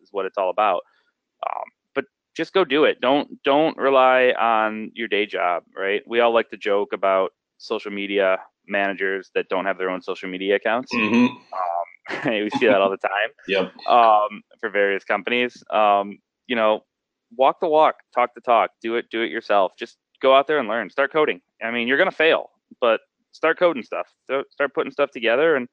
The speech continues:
Speaker 1: um, you know, learn from those failures.
Speaker 2: Absolutely. Uh, is there anything in particular right now that you're most excited about in S E O?
Speaker 1: Hmm. Um, eh, not really.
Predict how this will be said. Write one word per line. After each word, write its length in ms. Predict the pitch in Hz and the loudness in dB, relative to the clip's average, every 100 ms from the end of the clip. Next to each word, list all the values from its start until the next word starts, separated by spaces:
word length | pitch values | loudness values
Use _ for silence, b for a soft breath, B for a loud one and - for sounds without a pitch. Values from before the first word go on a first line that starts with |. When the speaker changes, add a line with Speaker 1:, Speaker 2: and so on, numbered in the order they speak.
| b b b _ _ - | b b b _ _ -2
Speaker 1:
um, 380 | 117 113 107 107 | 2 2 2 -2
you 100 | 127 | -6
know, 200 | 110 117 - _ - | -4 -6 -10 _ -8
learn 200 | 131 139 | -6 -4
from 160 | 139 | -6
those 140 | 139 135 | -8 -2
failures. 400 | 139 143 98 - _ _ _ _ _ - | -2 0 -4 -8 _ _ _ _ _ -8
Speaker 2:
Absolutely. 600 | - - - - 71 135 - _ - - | -6 -2 0 0 -2 -4 -10 _ -12 -4
Uh, 540 | 113 127 135 139 143 - | 0 2 4 2 2 0
is 120 | 160 | 0
there 100 | 175 | 2
anything 240 | 226 240 254 | 2 4 4
in 80 | |
particular 460 | 180 170 165 180 175 | 4 -2 -2 2 4
right 160 | 156 143 | 4 2
now 200 | 135 135 | 2 2
that 200 | 127 120 | 2 2
you're 260 | 113 120 | 2 4
most 320 | 123 135 147 160 | 4 2 2 -2
excited 400 | 151 156 156 151 | 0 2 2 4
about 340 | 160 156 - | 4 2 2
in 160 | 127 120 | -2 -2
S 200 | 127 - | -2 -2
E 120 | 80 | -2
O? 180 | 214 185 _ _ _ _ _ _ _ _ _ _ _ _ _ _ _ _ _ _ | -2 -6 _ _ _ _ _ _ _ _ _ _ _ _ _ _ _ _ _ _
Speaker 1:
Hmm. 300 | 151 120 92 90 B B B - - | -2 -2 -2 -8 B B B -8 0
Um, 640 | 147 165 165 170 170 165 _ _ _ _ _ _ _ _ _ _ _ _ _ _ _ _ _ _ _ _ _ _ - | 2 4 4 2 0 -8 _ _ _ _ _ _ _ _ _ _ _ _ _ _ _ _ _ _ _ _ _ _ -2
eh, 160 | 381 320 - _ _ _ _ _ _ | 0 0 -4 _ _ _ _ _ _
not 120 | 220 185 | 0 4
really. 380 | 147 127 117 | 4 4 2